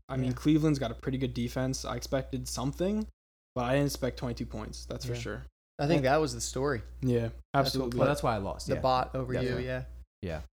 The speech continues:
Speaker 3: Also, Nick Chubb had a touchdown call back, and
Speaker 2: Uh,
Speaker 1: Yeah, it
Speaker 3: Ertz dropped
Speaker 2: yeah.
Speaker 3: two passes.
Speaker 1: And Edelman, Edelman played really well and didn't even play.
Speaker 3: Didn't play the second half.
Speaker 1: Yeah.
Speaker 3: Yeah.
Speaker 1: So it,
Speaker 3: Yeah.
Speaker 1: there was just a few things there.
Speaker 3: Yeah.
Speaker 1: Um,
Speaker 2: It was one of those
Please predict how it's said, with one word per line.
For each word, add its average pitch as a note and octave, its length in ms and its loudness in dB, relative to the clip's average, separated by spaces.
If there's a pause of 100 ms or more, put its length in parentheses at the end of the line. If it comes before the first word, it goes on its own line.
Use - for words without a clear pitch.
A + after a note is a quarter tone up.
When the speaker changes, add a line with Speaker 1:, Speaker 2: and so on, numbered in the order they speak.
(220)
Speaker 3:
Also, A#2+ 280 2
Nick A2 180 0
Chubb F#2+ 300 -2
had F#2+ 100 0
a - 20 -4
touchdown F2+ 360 -4
call F2 180 -4
back, F2 400 -6
and C#2+ 260 -10
Speaker 2:
Uh, B2 240 0
Speaker 1:
Yeah, A#2+ 80 2
it A#2 180 -2
Speaker 3:
Ertz F#3 380 -2
dropped F#2+ 240 0
Speaker 2:
yeah. A#2 40 -6
Speaker 3:
two F#2+ 140 -4
passes. E2 360 -6
Speaker 1:
And D#3 120 -2
Edelman, G#3 540 2
Edelman A3+ 380 2
played C3 180 -6 (100)
really F3 240 8
well D#3 520 4
and C3 160 -2
didn't D3 160 4
even D#3 260 4
play. C3 520 2
Speaker 3:
Didn't G#2+ 160 -4
play F2+ 100 -6
the D#2+ 60 -6
second D2+ 220 -8
half. C#2 220 -10
Speaker 1:
Yeah. D#3 180 2
Speaker 3:
Yeah. A#2 80 -6 (120)
Speaker 1:
So C3+ 220 -2
it, B2 220 -2
Speaker 3:
Yeah. - 140 -8 (420)
Speaker 1:
there G3 100 6
was A3 100 6
just G#3 160 4
a F#3+ 100 6
few D3+ 200 2
things A#2+ 280 -2
there. A2+ 320 -2 (360)
Speaker 3:
Yeah. F#2+ 200 -4
Speaker 1:
Um, A2+ 300 -4
Speaker 2:
It A2+ 40 -2
was C#3+ 120 0
one D#3+ 140 4
of D3+ 40 6
those C#3 320 2